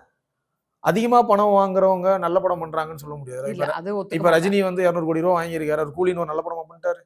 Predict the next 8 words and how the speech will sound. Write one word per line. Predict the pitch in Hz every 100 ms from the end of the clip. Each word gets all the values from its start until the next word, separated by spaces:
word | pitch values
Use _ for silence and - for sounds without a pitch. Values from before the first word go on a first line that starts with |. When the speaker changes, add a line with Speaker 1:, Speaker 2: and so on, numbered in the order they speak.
| _
Speaker 2:
இல்ல, | 277 208
மொக்க | 165
படம் | 240 240 226
தாங்க. | 190 143 143
Speaker 1:
ஆ, | 196 143 127 -
ஆ, | 165 165
கமல் | 147 175 208
வந்து, | 196 185 190 185 170 156